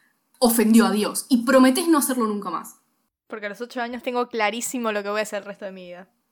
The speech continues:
Speaker 1: Exacto. Nada, est-, este acto de contrición se da,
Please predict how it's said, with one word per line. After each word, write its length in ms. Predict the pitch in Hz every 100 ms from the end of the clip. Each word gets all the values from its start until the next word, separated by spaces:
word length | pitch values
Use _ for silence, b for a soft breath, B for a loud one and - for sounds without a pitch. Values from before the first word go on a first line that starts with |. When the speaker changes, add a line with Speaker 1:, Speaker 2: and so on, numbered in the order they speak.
| _ - 226
Speaker 1:
Exacto. 800 | 226 - 214 208 - 185 - - b b b b
Nada, 220 | 220 185 -
est-, 240 | 240 -
este 380 | 262 294 - 285
acto 280 | 277 277 254
de 100 | 208
contrición 540 | 202 196 208 202 262 277
se 180 | -
da, 440 | 196 208 233 233